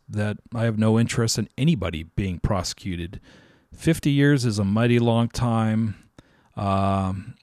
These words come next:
I don't feel comfortable judging anybody for, you know,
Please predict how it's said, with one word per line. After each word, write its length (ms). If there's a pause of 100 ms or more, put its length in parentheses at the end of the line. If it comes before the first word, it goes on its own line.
(160)
I 120
don't 140
feel 180
comfortable 840 (600)
judging 520
anybody 680 (380)
for, 580 (960)
you 120
know, 280